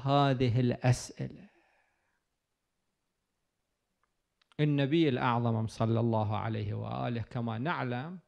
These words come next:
الفترة المكية كان مضغوط فيها إلى أبعد الحدود،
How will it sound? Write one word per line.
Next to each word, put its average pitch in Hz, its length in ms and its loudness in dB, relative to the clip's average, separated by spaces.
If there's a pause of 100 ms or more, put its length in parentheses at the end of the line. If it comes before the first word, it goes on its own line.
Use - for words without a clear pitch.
الفترة 139 520 -2
المكية 120 920 -4
كان 131 400 2
مضغوط 117 600 4
فيها 113 380 -2
إلى 117 340 -6
أبعد 170 380 2
الحدود، 185 540 -6